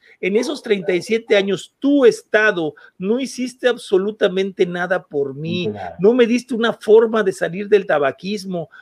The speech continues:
Speaker 1: No me diste las famosas terapias que decías que tenía que ir a cincuenta kilómetros a una plática para ir a tomar terapia conductual cada dos semanas, cada dos veces a la semana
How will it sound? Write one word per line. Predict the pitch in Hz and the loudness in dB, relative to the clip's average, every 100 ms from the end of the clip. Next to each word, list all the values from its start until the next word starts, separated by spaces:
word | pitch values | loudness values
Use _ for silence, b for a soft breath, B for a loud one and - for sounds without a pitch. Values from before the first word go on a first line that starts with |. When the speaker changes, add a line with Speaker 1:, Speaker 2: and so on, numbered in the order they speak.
| B | B
Speaker 1:
No | 180 240 | 0 2
me | 269 | 2
diste | 220 247 254 | 0 0 2
las | 208 156 | 2 2
famosas | 175 165 202 220 - | -2 -2 -4 -6 -4
terapias | 180 175 185 226 180 | -2 -2 -2 -2 -4
que | - 151 | -4 -6
decías | 139 190 185 | -4 -4 -4
que | 180 | -6
tenía | 160 165 170 | -6 -8 -6
que | 190 | -4
ir | |
a | 175 | -4
cincuenta | 147 147 175 175 175 | -8 -8 -6 -4 -6
kilómetros | 160 160 170 160 139 | -6 -6 -6 -8 -6
a | 147 | -4
una | 165 160 | -4 -6
plática | 165 160 - - 139 | -2 -2 -2 -6 -4
para | 139 | -2
ir | 147 | 0
a | 151 | 0
tomar | 147 143 156 B B B | 0 0 0 B B B
terapia | - 160 160 175 | 0 2 2 0
conductual | 160 151 143 - 170 175 | 0 -4 -6 -2 0 2
cada | 175 170 | 2 2
dos | 156 175 | 0 0
semanas, | 156 151 170 180 175 | 0 0 0 0 -2
cada | - 190 170 | 2 4 4
dos | 151 190 | 4 4
veces | 180 196 180 | 4 2 2
a | |
la | 151 | 0
semana | 143 156 180 185 | 0 -2 0 0